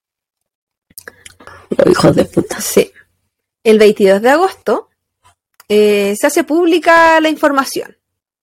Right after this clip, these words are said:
Speaker 2: y se revela el nombre de Brecht. ¿Por qué? Porque la policía pensó que era una forma de, de, más fácil de poder encontrarlo.
Speaker 1: ¿Alertar al público?
Speaker 2: Que la gente supiera que se estaba buscando a esta persona. Ahora, ¿qué sucede?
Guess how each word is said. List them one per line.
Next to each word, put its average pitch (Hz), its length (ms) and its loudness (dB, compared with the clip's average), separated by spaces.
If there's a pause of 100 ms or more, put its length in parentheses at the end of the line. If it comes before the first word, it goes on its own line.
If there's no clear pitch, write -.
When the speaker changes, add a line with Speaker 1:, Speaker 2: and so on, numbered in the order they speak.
(240)
Speaker 2:
y 240 100 -6
se 294 120 2
revela 294 360 2
el 214 460 0
nombre 427 460 0 (520)
de 294 120 -4
Brecht. - 300 -10 (1000)
¿Por 220 140 0
qué? 262 180 0
Porque 226 240 0
la 214 100 2
policía 220 380 0
pensó 240 380 -2
que 247 80 -2
era 233 100 -2
una 233 140 -6
forma 285 560 -2 (560)
de, 214 120 -4 (140)
de, 202 760 0 (420)
más 285 240 -2
fácil 330 320 0
de 285 80 2
poder 269 200 4
encontrarlo. 214 840 -4
Speaker 1:
¿Alertar 175 400 2
al 165 160 0
público? 190 580 -2
Speaker 2:
Que - 120 -6
la 220 80 0
gente 269 360 -2
supiera 302 420 -2
que 381 100 -14
se - 80 -6
estaba 311 240 2
buscando 311 260 -2
a 311 40 -6
esta 311 120 0
persona. 277 340 -6
Ahora, 262 360 0
¿qué 320 100 -4
sucede? 359 480 -4